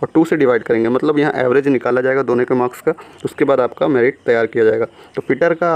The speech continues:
आपका अगर अस्सी परसेंट या उन्यासी भी है तो आप सभी का selection के chances हैं। Welder trade की बात करें तो यहाँ Welder में आप सभी का सेवेंटी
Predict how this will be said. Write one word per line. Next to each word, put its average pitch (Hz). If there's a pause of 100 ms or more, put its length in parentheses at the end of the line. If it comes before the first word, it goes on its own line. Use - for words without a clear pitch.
आपका 147
अगर 143
अस्सी -
परसेंट 147
या 143
उन्यासी 123
भी 160
है 147 (480)
तो 139
आप 135
सभी 139
का 160
selection 131
के 123
chances 127
हैं। 151
Welder 131
trade 156
की 156
बात 143
करें 147 (460)
तो 143
यहाँ 147
Welder 135
में 147
आप 131
सभी 123
का 135
सेवेंटी 127